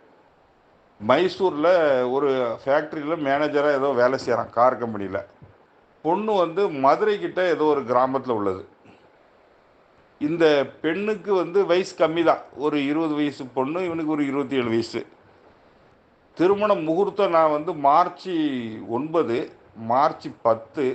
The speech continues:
மார்ச் பன்னெண்டு, மூணு நாள் குறிச்சு கொடுத்துருக்கேன். இந்த பையன் வந்து வியாழக்கிழமை பிறந்திருக்கான், பொண்ணு வெள்ளிக்கிழமை பிறந்திருக்கு. அப்ப நான் முகூர்த்தம் வந்து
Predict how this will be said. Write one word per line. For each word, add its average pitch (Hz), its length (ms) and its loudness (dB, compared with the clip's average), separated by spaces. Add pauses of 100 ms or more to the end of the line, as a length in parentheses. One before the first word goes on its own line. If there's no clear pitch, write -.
(140)
மார்ச் 139 420 0 (140)
பன்னெண்டு, 120 480 -2
மூணு 156 300 -6
நாள் 165 260 0
குறிச்சு 123 180 -6
கொடுத்துருக்கேன். 101 440 -6 (1000)
இந்த 139 140 0
பையன் 160 460 2
வந்து 156 220 0 (840)
வியாழக்கிழமை 147 640 2
பிறந்திருக்கான், 131 540 -4
பொண்ணு 143 240 -4
வெள்ளிக்கிழமை 135 540 0
பிறந்திருக்கு. 117 500 -4 (960)
அப்ப 147 220 4
நான் 156 300 4
முகூர்த்தம் 170 420 -2
வந்து 160 160 -2